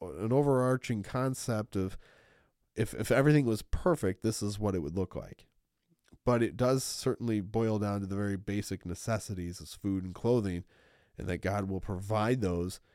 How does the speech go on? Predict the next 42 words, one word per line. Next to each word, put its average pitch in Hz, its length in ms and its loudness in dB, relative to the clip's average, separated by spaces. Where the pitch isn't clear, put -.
even 180 400 6
when 147 160 8
we 143 280 8
don't 131 360 2
think 123 320 0
them 110 240 2
to 107 160 -4
be, 101 460 0
you 90 80 -4
know, 92 320 -2
in 104 120 -2
the 98 60 -2
manner 107 300 2
that 98 120 0
God 98 640 -2
or 113 180 0
would 113 300 2
work, 92 380 -2
right? 82 220 -2
We, 101 220 -2
we, 107 260 -2
we 123 200 4
would 110 220 2
acknowledge, 101 600 -4
"Well, 73 260 -6
God 104 400 -2
certainly 104 400 0
didn't 98 240 -2
send 107 260 0
me 101 100 4
this 101 240 -2
check - 380 -4
in 95 100 -4
the 87 60 -6
mail," 80 300 -6
or 92 340 -2
whatever, 151 260 0
whatever 90 320 -4
it 73 60 -8
is. 76 220 -8
We, 107 460 4
we 107 300 -2